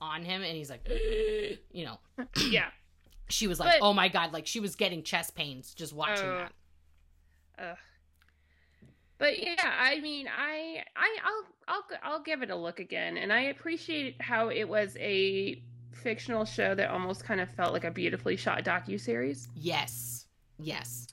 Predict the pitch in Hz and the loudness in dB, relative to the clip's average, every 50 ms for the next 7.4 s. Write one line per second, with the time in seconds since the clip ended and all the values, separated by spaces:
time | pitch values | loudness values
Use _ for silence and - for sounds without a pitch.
0 | - - - - - - - - - - - - - - - 127 117 - - - | -20 -20 -20 -20 -20 -18 -16 -14 -14 -12 -12 -12 -10 -10 -8 -8 -10 -10 -8 0
1 | - 185 208 220 247 269 247 - - 233 247 247 - 247 254 285 285 277 285 277 | 4 4 6 6 6 4 4 6 8 8 8 8 8 6 6 6 4 4 2 4
2 | 262 247 240 240 240 247 233 214 190 196 151 180 156 143 143 151 156 165 175 202 | 4 4 4 2 2 0 0 0 -2 -2 -2 -2 -4 -4 -4 -2 4 6 6 6
3 | 226 - - - 247 240 233 233 226 214 208 202 196 185 180 180 180 180 180 - | 6 4 0 -6 -4 -4 -4 -2 0 2 2 2 2 2 0 0 -2 -2 -4 -8
4 | _ _ _ _ _ _ _ _ _ _ _ - - - 196 196 220 214 214 214 | _ _ _ _ _ _ _ _ _ _ _ -10 -8 -4 -2 0 2 2 2 2
5 | 214 196 - - - _ - 151 139 143 196 196 196 190 160 185 185 185 180 - | 2 0 -4 -6 -10 _ -14 -10 0 2 4 4 4 4 2 2 2 2 2 0
6 | - - - 160 147 147 131 131 135 139 139 147 160 170 180 175 175 175 143 139 | -6 -16 -12 -10 -10 -8 -8 -8 -8 -6 -2 2 4 6 6 4 2 -2 -6 -4
7 | 156 160 156 147 151 147 143 | -2 -2 -2 -2 -4 -4 -6